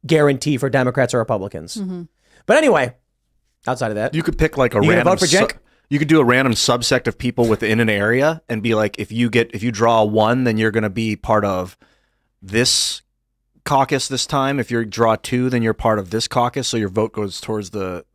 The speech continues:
Speaker 3: the re-, the related caucus. So it doesn't matter where you live. Your vote doesn't go to your locality. It goes to a random, because we're kind of decentralizing, where it's not about, like, it's all, it's not local anymore. It's, you know,
Speaker 2: It isn't
Speaker 3: a guy,
Speaker 2: like
Speaker 3: three
Speaker 2: a polling
Speaker 3: states.
Speaker 2: place, right? Like, that would be very difficult for polling places to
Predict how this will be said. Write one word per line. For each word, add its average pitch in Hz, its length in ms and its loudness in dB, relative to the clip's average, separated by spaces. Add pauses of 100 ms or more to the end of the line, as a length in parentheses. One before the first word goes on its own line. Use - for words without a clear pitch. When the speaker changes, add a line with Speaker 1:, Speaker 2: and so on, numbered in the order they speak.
Speaker 3:
the 98 120 -10
re-, 98 260 -6
the 98 100 -10
related 98 360 -6
caucus. 104 540 -4
So - 100 0
it 131 40 4
doesn't 147 140 0
matter 147 140 4
where 117 180 2
you 110 140 -2
live. 101 380 -4 (240)
Your 110 120 -4
vote 107 300 2
doesn't 110 220 -2
go 110 140 4
to 107 60 0
your 101 120 0
locality. 104 520 0
It 92 100 -8
goes 95 260 -6
to 92 300 -8 (300)
a 107 80 -2
random, 104 560 -2 (300)
because 131 300 -2
we're 147 120 0
kind 208 220 0
of 143 100 -2
decentralizing, 120 680 0
where 107 120 -2
it's - 140 -8
not 165 120 0
about, 127 240 2
like, 104 260 -2 (560)
it's - 140 -2
all, 110 180 4
it's 107 100 -2
not 143 160 0
local 107 320 0
anymore. 78 440 -14
It's, - 220 -8
you 107 200 -6
know, 113 100 2
Speaker 2:
It 233 60 6
isn't 233 180 2
Speaker 3:
a 135 40 2
guy, 139 280 2
Speaker 2:
like 196 200 0
Speaker 3:
three - 140 4
Speaker 2:
a - 20 -2
polling 220 300 2
Speaker 3:
states. 175 100 -10
Speaker 2:
place, 175 340 -6
right? 196 400 -6
Like, 185 140 -12 (120)
that 190 140 -2
would 196 120 -6
be 190 120 -8
very 180 240 -6
difficult 175 420 -14
for 170 100 -10
polling 190 300 -12
places - 400 -18
to - 200 -20